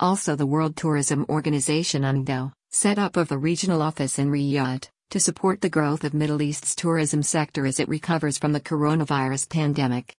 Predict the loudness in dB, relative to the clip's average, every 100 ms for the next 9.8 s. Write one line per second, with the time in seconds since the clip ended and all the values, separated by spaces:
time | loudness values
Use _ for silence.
0 | _ _ 2 4 4 2 -2 0 0 0
1 | -2 0 0 0 0 0 0 0 0 -2
2 | -2 0 0 0 2 0 2 0 2 2
3 | 0 0 0 -2 -2 0 -2 0 0 2
4 | -2 0 -2 2 0 0 0 0 0 2
5 | 0 -2 -4 -2 0 0 -2 -2 0 0
6 | 0 0 2 0 0 0 0 0 0 0
7 | 0 0 0 0 0 0 0 0 0 0
8 | 0 0 0 0 0 2 0 0 -2 -2
9 | -2 0 0 0 -2 -2 -4